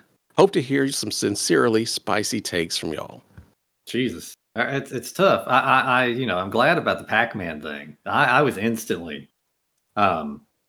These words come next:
Speaker 2: instantly going there. Ah, man. I, I don't know. As far, as far as things go, I don't think I have anything too awful spicy. I, I think I've spoke about how I,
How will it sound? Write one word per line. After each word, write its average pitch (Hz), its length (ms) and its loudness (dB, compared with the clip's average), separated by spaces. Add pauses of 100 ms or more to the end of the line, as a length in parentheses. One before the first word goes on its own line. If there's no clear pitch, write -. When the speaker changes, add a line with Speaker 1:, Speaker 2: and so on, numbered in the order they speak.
Speaker 2:
instantly 151 560 2
going 87 340 -2
there. 73 360 -10 (480)
Ah, 170 380 0
man. 127 520 -4 (440)
I, 214 200 -2
I 233 40 2
don't 262 140 0
know. 262 120 0
As 165 120 0
far, 175 300 0
as 156 120 0
far 160 220 0
as 165 100 -2
things 143 220 -4
go, 131 80 -2
I 147 120 0
don't 151 160 0
think 127 140 -2
I 117 100 2
have 113 160 2
anything 101 300 0
too 107 240 -2
awful 95 540 -2
spicy. 87 600 -6
I, 123 300 2
I - 20 2
think 151 180 0
I've 131 160 2
spoke 113 300 0
about 101 260 2
how 95 220 0
I, 92 540 -4